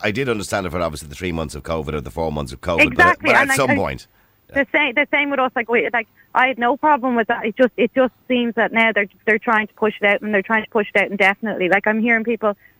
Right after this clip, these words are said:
Speaker 2: saying, oh, that they're going to keep it until twenty twenty-one.
Speaker 1: Yeah,
Speaker 2: And,
Speaker 1: that's what I've
Speaker 2: like,
Speaker 1: heard.
Speaker 2: it's, it's,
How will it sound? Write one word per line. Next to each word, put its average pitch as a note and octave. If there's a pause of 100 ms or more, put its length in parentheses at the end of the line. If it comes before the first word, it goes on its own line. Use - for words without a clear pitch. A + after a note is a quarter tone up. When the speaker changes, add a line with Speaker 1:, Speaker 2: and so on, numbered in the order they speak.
(140)
Speaker 2:
saying, A3
oh, A3 (100)
that A3
they're G3+
going G#3+
to G3+
keep -
it G#3
until G3
twenty F#3+
twenty-one. G#3 (240)
Speaker 1:
Yeah, G#3+
Speaker 2:
And, G3
Speaker 1:
that's F#2
what F#3
I've F#3+
Speaker 2:
like, A#3
Speaker 1:
heard. - (460)
Speaker 2:
it's, C4
it's, -